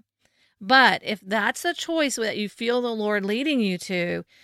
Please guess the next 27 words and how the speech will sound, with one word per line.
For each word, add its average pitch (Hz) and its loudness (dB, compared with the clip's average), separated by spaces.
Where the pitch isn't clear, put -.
then 226 4
you 214 -2
need 220 0
to 277 -6
have 208 0
other 240 2
strategies 196 -2
in 190 -8
place 254 -2
to 254 -2
increase 226 -4
your 214 -2
visibility 190 0
so 254 -2
that 269 -2
people 285 -6
can 254 -4
see 262 -4
and 226 -6
hear 226 -2
and 208 -2
know 233 0
about 180 0
your 220 2
message 190 -2
or 196 -6
product. 240 0